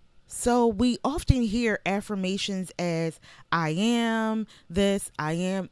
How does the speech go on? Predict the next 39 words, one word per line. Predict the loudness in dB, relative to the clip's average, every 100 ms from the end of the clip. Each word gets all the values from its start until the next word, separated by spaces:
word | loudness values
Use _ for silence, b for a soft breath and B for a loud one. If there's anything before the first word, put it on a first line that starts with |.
| -10
that," | -6 -2 0 -2 -6 _ b b
which | -2 0
is | 0
super | -2 -4 2 2 2 -2
powerful | -2 -4 -2 -2 -4 -2
because | -2 0 0 0 -2 -6 -16 b b
we | -2 0
all | 2 2 2
know | 0 0
who | 2 2
the | 4
great | 4 2 2
I | -2 0
am | 0 0 0 -2
is, | -2 -4 -4
right? | -4 -4 -8 B B
And | 0
when | 2 4
we | 4
say | 2 0 2 2
"I | 2 2
am," | 2 0 2
that | 0 0
activates | -2 0 0 2 2 0 -6 b b -2
the | 0 0
power | 0 0 0 0 -2
of | -4 -6 -4
God | -2 -2 -4 -2
within | -2 0 0 -2
us. | -2 -8 -6 -10 -12 0
But | 2 4
God | 4 4 4
is | 4
also | 6 6 6 6
love. | 6 6 4 2 2 -2 -8 B B B
You | -4 4 10 12 12 10 6 -2
were | 2 4 6
also | 6 6 4 4
made | 6 4 2 0